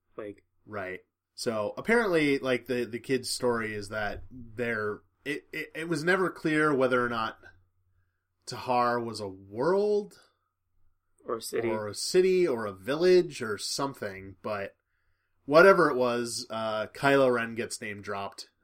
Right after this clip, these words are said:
Speaker 2: as a big baddie that came in and destroyed that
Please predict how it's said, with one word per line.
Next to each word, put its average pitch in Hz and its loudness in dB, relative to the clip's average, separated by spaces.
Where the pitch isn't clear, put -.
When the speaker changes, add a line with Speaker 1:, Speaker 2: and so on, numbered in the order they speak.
Speaker 2:
as 95 -8
a 101 -8
big 101 -10
baddie 101 -4
that 101 -10
came 104 -16
in 101 -12
and 92 -18
destroyed 113 -4
that 98 -6